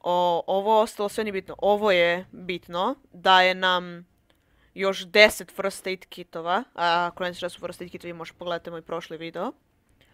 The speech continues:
Painkillers nam daje pedeset posto damage reduction kada iskoristi-, kada iskoristimo first aid na pet sekunde.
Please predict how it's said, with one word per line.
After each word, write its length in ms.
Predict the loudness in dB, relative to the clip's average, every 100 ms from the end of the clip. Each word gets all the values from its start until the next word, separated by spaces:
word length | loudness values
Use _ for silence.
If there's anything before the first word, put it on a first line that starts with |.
| _ _ _
Painkillers 720 | 4 4 4 -4 -2 -2 -4
nam 180 | -8 -4
daje 220 | 0 2
pedeset 560 | 0 -6 0 2 0 -6
posto 260 | -8 -8 -6
damage 300 | -4 -6 -6
reduction 340 | -6 -6 -8
kada 200 | -12 -12
iskoristi-, 500 | -12 -10 -10 -10 -14
kada 120 | -14
iskoristimo 380 | -12 -10 -10 -8
first 220 | -8 -8
aid 120 | -10
na 80 | -12
pet 200 | -6 -8
sekunde. 420 | -8 -14 -6 -4